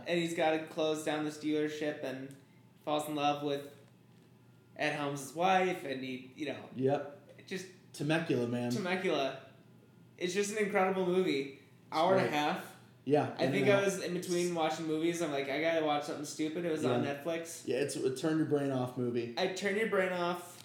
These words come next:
Speaker 2: Come home from work, throw your feet up, turn on The Goods
Speaker 1: Get
Speaker 2: on
Speaker 1: ready to
Speaker 2: Netflix,
Speaker 1: laugh.
Speaker 2: and do it.
Speaker 1: It's great. Um, and then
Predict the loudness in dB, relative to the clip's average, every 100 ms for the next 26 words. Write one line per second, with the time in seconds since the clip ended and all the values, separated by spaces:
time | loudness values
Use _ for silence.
0 | -4 0 4 4 2 6 6 6 0 2
1 | 4 4 2 2 4 2 0 -2 0 0
2 | 0 2 2 2 2 2 4 4 4 2
3 | 2 2 2 -2 -8 -16 -16 -8 -6 2
4 | 4 4 2 -6 -6 -6 -2 0 2 0
5 | -8 -12 -4 0 0 -2 -4 -12 -18 -20
6 | -8 -2 0 0